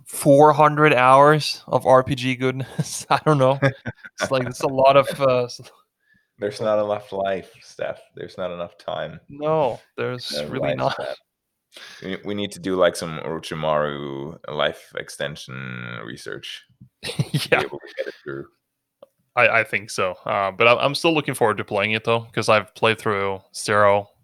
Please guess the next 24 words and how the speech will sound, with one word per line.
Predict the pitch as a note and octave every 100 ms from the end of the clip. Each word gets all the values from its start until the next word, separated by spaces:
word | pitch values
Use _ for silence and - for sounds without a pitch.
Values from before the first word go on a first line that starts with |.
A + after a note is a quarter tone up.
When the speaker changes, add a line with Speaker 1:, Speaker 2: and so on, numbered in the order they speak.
| - _
Speaker 1:
Kiwami, | A2+ G2+ G2 F#2+
Kiwami | G#2 F#2+ F#2
Two, | - B2 B2+ _ _ - - _ -
and | G#2+ G2 F#2
Speaker 2:
Mm-hmm. | G2
Speaker 1:
playing | G#2 G2+
through | G2
Seven | - G2 F#2
right | F#2+ F#2+
now. | A#2 C3+ C#3 _ -
But | A2 G2+
then, | F#2+ F#2+ F#2+ _ _ _ _ _ _ _ _ -
of | A2 -
course, | A2 G2+ - - - _ -
Three, | - A2+
Four, | G#2 G#2+
and | G2
Five | G#2+ G#2
are | G2+ G2+
the | G2+
next | G2+ -
ones | G2+ F#2 - - _ _ _ _ -
up. | G#2 - _ _
Speaker 2:
Yeah. | -